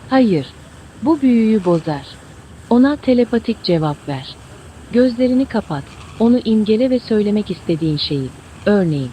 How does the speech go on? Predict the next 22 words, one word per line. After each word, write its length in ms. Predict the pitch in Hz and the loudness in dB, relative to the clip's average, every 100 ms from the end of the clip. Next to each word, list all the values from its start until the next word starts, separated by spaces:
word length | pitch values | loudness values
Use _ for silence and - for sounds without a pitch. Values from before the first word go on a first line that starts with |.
| - - - - - - - | -14 -20 -20 -20 -20 -8 0
"Seni 200 | 262 320 | 2 2
seviyorum 560 | - 214 190 175 202 | 0 0 0 0 -2
ve 100 | 214 | -2
serbest 540 | 226 220 208 208 - - | -2 -2 0 -2 -4 -6
bırakıyorum." 520 | 151 - 151 139 131 - - - - - | -6 -4 -4 -4 -8 -14 -20 -20 -20 -8
İçinden 460 | 202 - 190 180 165 | -6 -2 0 0 -2
söyle. 400 | - 151 139 135 - - - - - | -4 -4 -4 -8 -14 -20 -20 -10 2
Emin 260 | 247 294 269 | 4 4 4
ol, 220 | 160 147 - - - | 0 -4 -10 -20 -2
o 120 | 277 | 2
mesajı 540 | 311 214 - 147 - 147 - - - | 2 0 -2 -6 -6 -8 -12 -20 -6
telefonuna 500 | 247 247 247 262 262 | 0 0 2 2 2
gelen 400 | 294 247 220 208 | 2 2 2 0
bir 280 | 190 185 180 - | -2 -4 -6 -4
S 100 | 226 | -2
M 140 | 208 | -2
S'ten 300 | 180 - 165 | -2 -4 -4
çok 280 | 156 262 262 | -2 -4 -2
daha 160 | 214 196 | -2 -2
net 320 | 185 220 - | -2 -2 -2
bir 100 | 156 | -4
şekilde, 540 | - 147 - 135 143 | -4 -8 -8 -8 -8